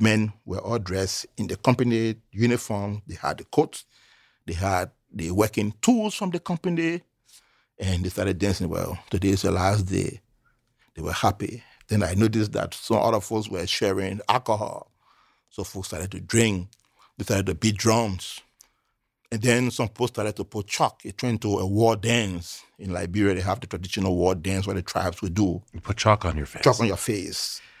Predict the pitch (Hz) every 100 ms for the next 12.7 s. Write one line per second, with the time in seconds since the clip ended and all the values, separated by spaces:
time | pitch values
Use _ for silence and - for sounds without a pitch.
0 | - - - 95 95 98 92 - 92 90
1 | 113 104 98 - 107 101 95 - 110 92
2 | - 95 107 92 82 _ _ _ _ _
3 | _ - 95 92 - 95 120 90 107 -
4 | _ _ - 101 - 95 90 92 90 95
5 | - - - _ _ - - - 92 95
6 | 101 95 95 87 - - - - 92 -
7 | 95 98 95 95 90 85 - - _ -
8 | _ - - _ - 117 95 104 107 95
9 | 101 95 95 101 104 98 92 _ _ -
10 | 101 131 - 107 156 - - - _ _
11 | _ _ _ _ _ 85 85 - 98 110
12 | 98 98 98 98 143 151 -